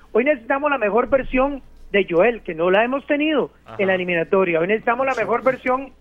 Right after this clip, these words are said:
Speaker 1: de todos para que el rendimiento suba y que ojalá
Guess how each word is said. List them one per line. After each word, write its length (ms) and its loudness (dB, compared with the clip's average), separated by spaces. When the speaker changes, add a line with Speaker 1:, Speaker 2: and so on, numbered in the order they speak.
Speaker 1:
de 220 2
todos 460 0
para 200 0
que 100 -6
el 60 -4
rendimiento 600 -2
suba 400 2
y 120 -8
que 140 -2
ojalá 540 0